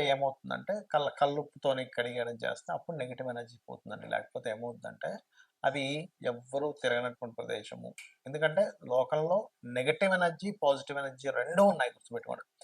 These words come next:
దేవతా ఎనర్జీ ఎంత స్పష్టంగా ఉందో పిశాచాలు, ఆత్మలు, ఈ, ఈ ఆత్మలే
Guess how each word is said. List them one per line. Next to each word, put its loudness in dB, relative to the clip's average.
దేవతా 12
ఎనర్జీ 4
ఎంత -2
స్పష్టంగా -2
ఉందో -2
పిశాచాలు, 6
ఆత్మలు, 2
ఈ, -8
ఈ -6
ఆత్మలే 8